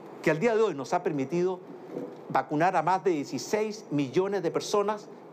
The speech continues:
con su vacunación completa. Nos ha permitido vacunar a más de dos coma dos millones de niños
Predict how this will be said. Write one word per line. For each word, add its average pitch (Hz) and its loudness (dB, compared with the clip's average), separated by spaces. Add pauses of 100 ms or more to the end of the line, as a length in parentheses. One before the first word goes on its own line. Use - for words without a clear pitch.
(100)
con 233 4
su 208 2
vacunación 165 2
completa. 175 0 (1600)
Nos 151 2
ha 220 4
permitido 202 2
vacunar 180 2
a 151 2
más 180 4
de 170 4
dos 185 2
coma 151 2
dos 220 2
millones 156 2
de 135 4
niños 135 -2